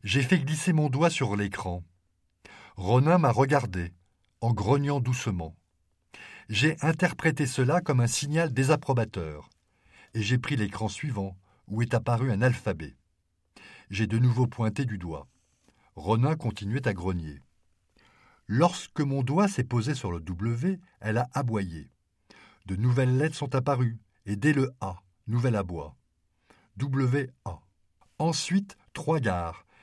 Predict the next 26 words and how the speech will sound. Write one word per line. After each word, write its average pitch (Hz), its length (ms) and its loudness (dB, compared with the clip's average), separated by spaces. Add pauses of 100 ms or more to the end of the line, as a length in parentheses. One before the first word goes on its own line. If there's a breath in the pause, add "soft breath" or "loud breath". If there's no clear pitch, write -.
(140 soft breath)
qui 143 160 -6
toutes 214 320 0
trois 135 300 0 (180 soft breath)
commençaient 135 420 2
par 107 180 -2
W 113 480 0 (100)
A. 87 200 -10 (640 loud breath)
Je 110 180 0
les 143 260 2
ai 135 60 2
pointées 160 680 -2
une 170 220 2
par 113 220 0
une. 78 300 -8 (920 loud breath)
À 135 120 0
la 151 100 0
troisième, 180 640 2 (200 loud breath)
Ronin 135 360 0
a 104 320 -4
aboyé. 85 500 -4 (960 soft breath)
Wagenkerk. 127 1040 2 (1040 soft breath)
Tu 127 140 0
veux 165 160 2
que 147 100 -4
j'aille 143 220 2
là-bas ? 156 400 0